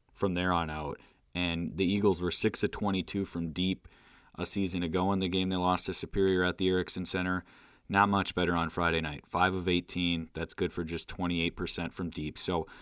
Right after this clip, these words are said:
the numbers don't jump off on the page of being really bad for Northwestern, but you mentioned it off the top. Bessanen, you gotta give her credit. Mackenzie Lesha was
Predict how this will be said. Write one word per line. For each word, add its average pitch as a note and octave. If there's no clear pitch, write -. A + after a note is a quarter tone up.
the G#2
numbers A#2+
don't G#2
jump G#2
off F#2+
on F#2
the F2+
page F#2
of E2+
being F2
really F#2
bad E2+
for -
Northwestern, G#2
but E2+
you F#2+
mentioned G2+
it F#2
off F#2
the -
top. F#2
Bessanen, G#2
you F2
gotta F#2+
give F#2
her G2+
credit. G2
Mackenzie G2
Lesha F#2
was F2